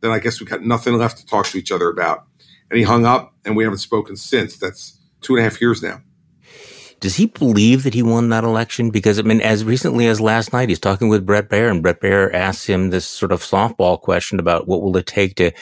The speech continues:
Speaker 2: get the swing voters from the suburbs back. And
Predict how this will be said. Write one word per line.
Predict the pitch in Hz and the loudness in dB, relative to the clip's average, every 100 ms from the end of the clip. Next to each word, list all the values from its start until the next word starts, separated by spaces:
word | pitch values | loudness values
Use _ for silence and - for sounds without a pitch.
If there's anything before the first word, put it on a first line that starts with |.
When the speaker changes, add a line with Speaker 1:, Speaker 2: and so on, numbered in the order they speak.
| - - _ | -18 -20 _
Speaker 2:
get | 82 101 | -2 -2
the | - | -2
swing | - - 107 98 | -6 0 2 4
voters | 101 98 92 | 4 2 -2
from | - | -2
the | 92 | -2
suburbs | 87 104 98 104 90 | 0 0 2 2 0
back. | 73 85 107 92 87 - | -2 -2 0 -2 -4 -10
And | 92 87 85 | -6 -2 -2